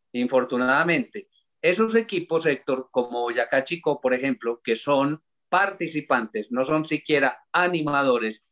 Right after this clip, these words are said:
no son siquiera protagonistas,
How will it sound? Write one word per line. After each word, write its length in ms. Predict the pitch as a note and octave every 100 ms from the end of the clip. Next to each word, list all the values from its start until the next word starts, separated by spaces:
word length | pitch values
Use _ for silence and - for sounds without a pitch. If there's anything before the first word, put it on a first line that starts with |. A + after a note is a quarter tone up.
| _ _ -
no 260 | B2+ D3+ D#3+
son 240 | E3 E3
siquiera 560 | E3 D#3+ D#3+ C#3 A#2+ -
protagonistas, 1000 | E3 F#3 F#3 D#3 D#3 D3 C#3 C#3 C3